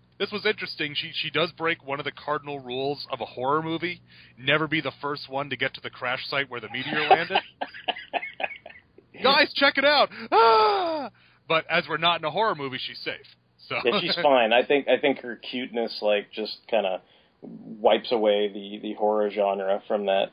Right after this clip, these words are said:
Speaker 2: that
Speaker 1: Yeah.
Speaker 2: train of thought. I don't even think that occurred to me. I just figured she was, she was, she was going out there 'cause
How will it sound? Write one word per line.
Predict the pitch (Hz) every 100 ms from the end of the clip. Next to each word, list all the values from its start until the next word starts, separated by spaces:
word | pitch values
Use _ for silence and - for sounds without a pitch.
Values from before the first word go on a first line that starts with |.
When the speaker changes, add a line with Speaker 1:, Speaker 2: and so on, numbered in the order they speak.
| _
Speaker 2:
that | 117 110
Speaker 1:
Yeah. |
Speaker 2:
train | 120 107
of | 101
thought. | 107 101 101
I |
don't | 120
even | 120 110
think | 107 104
that | 98
occurred | 92 110 101
to | 107
me. | 95 98
I | 101
just | 101 -
figured | - 104 104
she | - 107
was, | 101 95 - _ _ -
she | 139
was, | 123 117
she | 113 127 131
was | 117
going | 107 123
out | 113 107
there | 113 104
'cause | 113